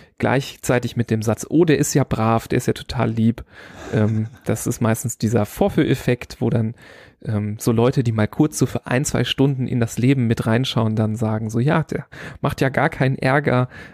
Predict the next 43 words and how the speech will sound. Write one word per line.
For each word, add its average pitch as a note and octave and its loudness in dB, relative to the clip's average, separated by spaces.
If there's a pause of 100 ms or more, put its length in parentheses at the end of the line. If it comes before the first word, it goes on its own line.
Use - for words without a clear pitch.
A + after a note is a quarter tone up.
(140)
ähm, A#2 2
ist - -2
ja - 4
immer B2+ 2
lieb.“ A#2 2
Und G#2+ -2
dann G#2+ -2
gucken - -2
dich A2 -4
die - -2
Eltern A2+ 0
dann A2 -2
so A#2 0
an A2 0
und A2 -2
sagen G#2+ -2
so, A2 -4
„Ja, A2 -4 (480)
toll, A2+ 0 (240)
das - -8
war A2+ 2
jetzt A2 -2
eine A#2 4
Momentaufnahme. A#2+ 2 (400)
Äh, A#2 2
ich - 0
geb E3 0
dir C#3+ 2
den C#3 4
noch C3+ 0
mal C3 2
ein B2 -2
paar C3 0
Stunden B2+ 0
mit B2 0
nach A#2+ -2
Hause, A#2 2
dann A2+ 2
kannst A#2+ -4
du A2+ 0
dich A2 -4
noch B2 -8
mal, A2 -2